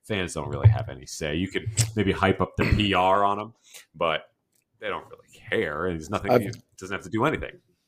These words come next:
Speaker 2: <clears throat> I actually have an interesting thought around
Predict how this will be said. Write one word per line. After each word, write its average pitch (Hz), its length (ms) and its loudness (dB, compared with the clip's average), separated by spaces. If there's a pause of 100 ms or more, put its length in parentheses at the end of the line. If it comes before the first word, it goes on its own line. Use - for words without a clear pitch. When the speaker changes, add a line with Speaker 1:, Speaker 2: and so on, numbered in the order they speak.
(120)
Speaker 2:
<clears throat> 117 320 6 (100)
I 110 120 8
actually 127 200 8
have 135 120 12
an 92 140 8
interesting 85 760 6
thought 80 480 8 (760)
around 78 680 0